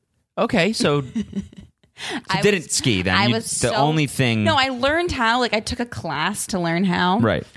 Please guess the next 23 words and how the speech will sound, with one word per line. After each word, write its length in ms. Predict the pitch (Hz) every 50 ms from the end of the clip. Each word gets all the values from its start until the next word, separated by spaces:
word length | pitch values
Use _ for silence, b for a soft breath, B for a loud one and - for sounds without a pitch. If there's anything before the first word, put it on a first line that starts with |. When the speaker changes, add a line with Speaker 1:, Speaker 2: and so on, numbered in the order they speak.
| - -
Speaker 2:
And 120 | - 202
I 40 | 196
got 200 | 190 185 180 -
so 420 | - - - - - 220 214 226 262
frustrated, 1000 | 247 - - - 214 196 202 202 - - - - 170 156 147 135 143 139 139 151
Speaker 1:
Mm-hmm. 360 | - 117 110 107 95 82 80 - _ _ _ _ _ _ _ _ - -
Speaker 2:
like, 340 | - 208 180 147 - - - _ _ _
when 260 | 190 208 190 180 180
I 120 | 165 165
was 120 | 165 175 185
on 160 | 170 170 180
my 200 | 175 165 151 156
own, 280 | 151 147 156 156 170 185
when 100 | 180 175
they 80 | -
were 60 | - -
Speaker 1:
Mm-hmm. 60 | 156
Speaker 2:
like, 120 | 147 151
"All 100 | 165 196
right, 260 | 240 285 302 320 294
go 200 | 214 226 247 262
enjoy." 260 | 277 285 269 233 233 269
Speaker 1:
Mm-hmm. 680 | 294 320 330 311 285 277 277 202 - - - 113 113